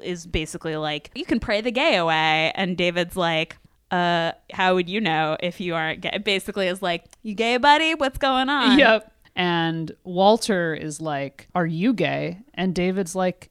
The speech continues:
Speaker 2: "Yeah, I fucking am."
Speaker 1: Yeah, it's great.
Speaker 2: And Marcus's ghost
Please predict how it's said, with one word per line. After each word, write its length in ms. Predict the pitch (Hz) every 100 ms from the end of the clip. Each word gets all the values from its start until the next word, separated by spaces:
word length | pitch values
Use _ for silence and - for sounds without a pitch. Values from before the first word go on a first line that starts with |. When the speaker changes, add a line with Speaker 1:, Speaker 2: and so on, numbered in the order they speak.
| _
Speaker 2:
"Yeah, 220 | 196 214 226
I 40 |
fucking 380 | - 226 233 226
am." 320 | 277 165 185
Speaker 1:
Yeah, 260 | 196 170 156 -
it's 140 | 202
great. 320 | - 165 156 - -
Speaker 2:
And 160 | 160
Marcus's 520 | 160 160 160 165 170 156
ghost 640 | 156 151 147 - - -